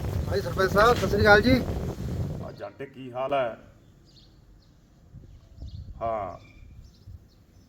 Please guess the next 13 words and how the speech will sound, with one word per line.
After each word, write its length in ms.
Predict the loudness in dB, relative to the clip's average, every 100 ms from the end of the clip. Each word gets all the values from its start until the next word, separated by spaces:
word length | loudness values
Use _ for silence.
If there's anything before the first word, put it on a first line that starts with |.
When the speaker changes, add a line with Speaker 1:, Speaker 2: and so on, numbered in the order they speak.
| -12 -8
Speaker 2:
ਆ 60 |
ਮੇਰੇ 280 | -6 -6 -6
ਕੋਲੇ 260 | -6 -8 -8
ਪਾਲੀ 400 | -6 -6 -6 -4
ਆਇਆ 180 | -4
ਬੈਠਾ 400 | -4 -8 -6 -6
ਹੈ। 120 | -6 -10 -20 -20 -20 -20 -20 -20 -14 -10 -8 -6 -2
Speaker 1:
ਪਾਲੀ 200 | 2 2
ਤੁਹਾਡੇ 280 | 2 2 6
ਕੋਲ 120 | 8
ਆਇਆ 160 | 8 6
ਬੈਠਾ 280 | 4 6
ਹੈ? 140 | 6